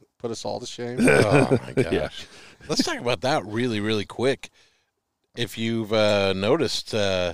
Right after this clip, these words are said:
Speaker 2: the Blue Bombers,
Speaker 3: Mm-hmm.
Speaker 2: Big Hill's team, uh, I think ranked second in the C F L rankings.
Speaker 3: Aren't they fresh off a championship?
Speaker 2: Uh, yes, they are. I believe so.
Speaker 3: Two
Speaker 2: Grey
Speaker 3: years
Speaker 2: Cup.
Speaker 3: ago?
Speaker 2: Yeah, two years ago.
Speaker 3: Yep.
Speaker 2: And, uh, and Big Hill still looks like he, you know,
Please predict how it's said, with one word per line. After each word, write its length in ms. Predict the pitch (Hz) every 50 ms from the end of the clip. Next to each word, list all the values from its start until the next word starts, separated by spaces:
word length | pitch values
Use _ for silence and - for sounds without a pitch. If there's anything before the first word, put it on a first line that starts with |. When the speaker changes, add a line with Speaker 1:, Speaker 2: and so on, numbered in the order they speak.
| 95 -
Speaker 2:
the 120 | - 113
Blue 240 | 107 101 113 127 127
Bombers, 580 | 113 117 117 135 127 104 - - - - - - _ _ _
Speaker 3:
Mm-hmm. 280 | 101 113 113 117 123 143 147 - _ _ _
Speaker 2:
Big 160 | 110 113 -
Hill's 200 | 135 117 107 104
team, 440 | - - 110 113 104 85 67 64 92 - _
uh, 320 | 107 98 92 90 87 90 87 -
I 80 | 98
think 220 | 101 127 120 110 -
ranked 320 | 95 101 104 104 - -
second 420 | - - - 120 117 - 98 90 90
in 80 | 90
the 80 | 87 85
C 220 | - - 101 95
F 120 | 90 - -
L 160 | 95 92 87
rankings. 500 | 90 92 92 90 - 95 90 87 82 -
Speaker 3:
Aren't 120 | 117 120 -
they 120 | 147 143
fresh 280 | 131 - 127 123 - -
off 160 | 127 120 -
a 60 | 107
championship? 500 | - - 120 117 - 139 135 - 175 - _ _ _ _ _ _ _ _ _ _ - - - - _ _ _ _
Speaker 2:
Uh, 460 | - 127 123 120 117 120 117 120 117 113
yes, 260 | 104 117 127 - -
they 120 | - 123 110
are. 160 | 127 165 143
I 40 | 110
believe 260 | 95 98 107 123 120
so. 180 | - 117 101
Speaker 3:
Two 120 | 95 98 104
Speaker 2:
Grey 80 | 117 117
Speaker 3:
years 160 | 117 117 123
Speaker 2:
Cup. 80 | 123 113
Speaker 3:
ago? 240 | 120 123 131 151 - - _
Speaker 2:
Yeah, 200 | - 123 113 107
two 160 | - - 120
years 280 | 117 110 110 117 127 120
ago. 260 | 104 90 95 92 95 107 120 - _
Speaker 3:
Yep. 120 | 110 110 104
Speaker 2:
And, 320 | 101 98 98 95 98 92
uh, 420 | 95 92 92 90 90 87 85 92 95 - _
and 200 | 107 101 98 92
Big 200 | 85 107 101 -
Hill 240 | - 107 98 92 90
still 300 | - - - 107 104 98
looks 240 | 92 92 85 - -
like 240 | 90 90 87 80 -
he, 440 | - 90 85 82 82 80 78 78 - _ _ - - - - - _ _ _ _ _ - - -
you 80 | - 95
know, 220 | 80 78 78 78